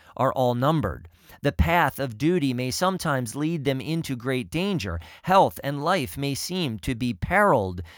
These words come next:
if they go forward. Let them take comfort in the thought that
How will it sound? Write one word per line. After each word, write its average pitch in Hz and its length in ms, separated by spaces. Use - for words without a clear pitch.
if 143 200
they 143 200
go 135 260
forward. 120 600
Let 165 240
them 185 200
take 190 300
comfort 175 520
in 123 120
the 127 100
thought 175 400
that 127 200